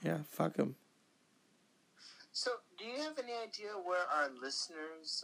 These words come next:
Speaker 2: are from?
Speaker 1: Well, it's a podcast. Um, what I do is I share it with different people, and then when it's published, it goes to iTunes and to Spotify.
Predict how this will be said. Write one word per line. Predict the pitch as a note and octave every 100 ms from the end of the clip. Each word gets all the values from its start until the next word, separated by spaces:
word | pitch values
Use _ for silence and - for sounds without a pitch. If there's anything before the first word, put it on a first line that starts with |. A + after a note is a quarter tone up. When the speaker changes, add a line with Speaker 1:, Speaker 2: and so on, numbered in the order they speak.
| -
Speaker 2:
are | D3
from? | - C#3+ C#3 D3 - _ _ _ _ _ _ _ _ _ - -
Speaker 1:
Well, | - E3+ D#3+ -
it's | D#3 D#3
a | -
podcast. | - - D3+ C#3 - B2 A#2 - - - - -
Um, | C3+ C3 A#2+ A#2+ - - - - -
what | - C#3
I | C3+
do | C3+
is | C3 B2
I |
share | A#2+ - - B2 A#2+
it | A#2+
with | C3+ C3
different | C3+ - C3+
people, | - C#3 - C3+ B2+ B2+ B2 -
and | C3 B2+
then | C3 C3 B2+ - - - -
when | - C#3 B2+
it's | -
published, | - C#3+ B2 B2 A#2
it | C3
goes | - B2+ A#2+ A#2+ - -
to | - B2+ B2
iTunes | - A#2+ A2+ - B2 A#2 A#2 A2+ A2 A#2+
and | A2+
to | -
Spotify. | A2+ - A#2+ A2 A#2 A2+ A#2 B2